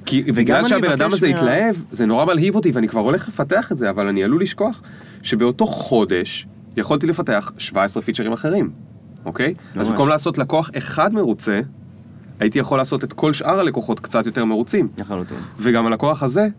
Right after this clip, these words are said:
Speaker 1: אנחנו יודעים שיכול פתאום להיעלם. פתאום יכול להגיד, "טוב, בעצם לא
Speaker 2: לא
Speaker 1: זה."
Speaker 2: משנה.
Speaker 1: וגם
Speaker 2: היה
Speaker 1: יכול להיות
Speaker 2: נחמד.
Speaker 1: שהוא מסוג הלקוחות, ויש כאלה, כמו בדוגמה עם אמזון ומיקרוסופט, בכוונה אני נשאר באופניים, כי דיברנו
Speaker 2: כן,
Speaker 1: על זה עד
Speaker 2: כן.
Speaker 1: עכשיו,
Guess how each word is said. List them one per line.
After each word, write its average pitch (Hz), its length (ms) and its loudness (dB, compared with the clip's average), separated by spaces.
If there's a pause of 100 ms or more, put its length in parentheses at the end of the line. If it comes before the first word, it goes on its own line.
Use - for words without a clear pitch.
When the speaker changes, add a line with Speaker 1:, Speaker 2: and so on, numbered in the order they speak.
(180)
Speaker 1:
אנחנו 110 260 0
יודעים 190 240 2 (180)
שיכול 175 480 0
פתאום 185 380 0
להיעלם. 220 540 2 (480)
פתאום 160 220 0
יכול 165 160 0
להגיד, 185 240 0
"טוב, 262 220 2 (140)
בעצם 190 360 0
לא 202 180 2
Speaker 2:
לא 202 60 2
Speaker 1:
זה." 170 120 2
Speaker 2:
משנה. 139 260 -2 (400)
Speaker 1:
וגם 143 180 4
Speaker 2:
היה 165 80 4
Speaker 1:
יכול 180 120 4
להיות 208 120 4
Speaker 2:
נחמד. - 120 0
Speaker 1:
שהוא 190 120 4
מסוג 190 320 2
הלקוחות, 170 920 0 (140)
ויש 95 280 0
כאלה, 80 400 -2 (140)
כמו 120 120 2
בדוגמה 120 300 2
עם 110 80 4
אמזון 110 280 0
ומיקרוסופט, 107 360 -2
בכוונה 104 260 0
אני 131 100 2
נשאר 123 180 0
באופניים, 101 420 -2
כי - 100 -10
דיברנו 85 240 -2
Speaker 2:
כן, 87 80 -2
Speaker 1:
על 78 60 -2
זה 73 120 -6
עד 71 80 -6
Speaker 2:
כן. - 40 -16
Speaker 1:
עכשיו, 156 220 0